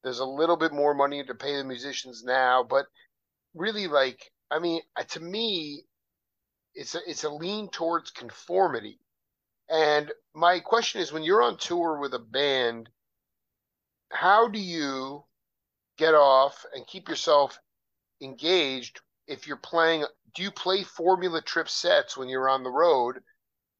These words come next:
Um, and if so, how do you make, how do you get yourself stimulated by when you're playing the same song all the time, the same way?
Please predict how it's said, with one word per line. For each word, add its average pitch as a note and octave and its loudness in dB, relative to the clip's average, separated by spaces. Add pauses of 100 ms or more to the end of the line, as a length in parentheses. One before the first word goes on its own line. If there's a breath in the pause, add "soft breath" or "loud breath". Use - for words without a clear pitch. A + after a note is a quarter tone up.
(120)
Um, B2+ 0 (160)
and C#3 -2
if E3+ -4
so, E3+ 2
how C#3+ 4
do D#3+ -12
you D#3+ -12
make, D3+ -12
how D3 2
do E3+ -6
you D#3+ -14
get D3 -8
yourself C#3+ -2
stimulated B2 -6
by A2+ 2 (420)
when C3+ -14
you're C3 -14
playing D3 0
the A#2+ -8
same C#3 -6
song C3 0
all B2 2
the B2 -4
time, C3 -2
the G#2 -12
same A2+ -10
way? A2 -4